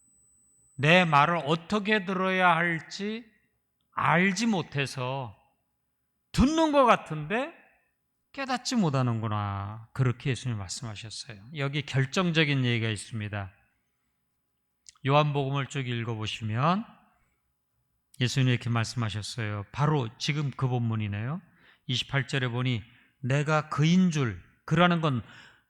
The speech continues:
유대인들이 그토록 기다리던 메시아, 그리스도라고 하는 사실, 또 내가 스스로 아무것도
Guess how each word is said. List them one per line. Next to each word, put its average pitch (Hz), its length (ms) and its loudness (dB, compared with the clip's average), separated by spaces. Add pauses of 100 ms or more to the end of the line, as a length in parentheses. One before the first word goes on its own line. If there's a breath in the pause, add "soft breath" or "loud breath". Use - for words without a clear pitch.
(540)
유대인들이 170 640 4
그토록 175 520 0
기다리던 156 640 2
메시아, 147 600 2 (600)
그리스도라고 180 840 4
하는 131 360 -2
사실, 113 500 -8 (420)
또 185 300 4 (1300)
내가 160 460 4 (300)
스스로 196 500 0
아무것도 165 920 2